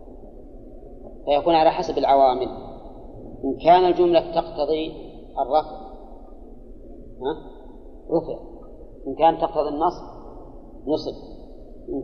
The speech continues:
كان تقتضي الجر، جر. الآن إذا قلت: "ما قام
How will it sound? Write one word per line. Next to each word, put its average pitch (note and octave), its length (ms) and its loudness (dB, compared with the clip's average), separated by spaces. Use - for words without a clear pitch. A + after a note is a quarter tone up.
كان E3+ 220 8
تقتضي E3+ 360 4
الجر، D#3+ 280 6
جر. D3+ 240 0
الآن F3+ 340 8
إذا D#3+ 180 10
قلت: E3+ 300 2
"ما D#3+ 420 6
قام D3 720 6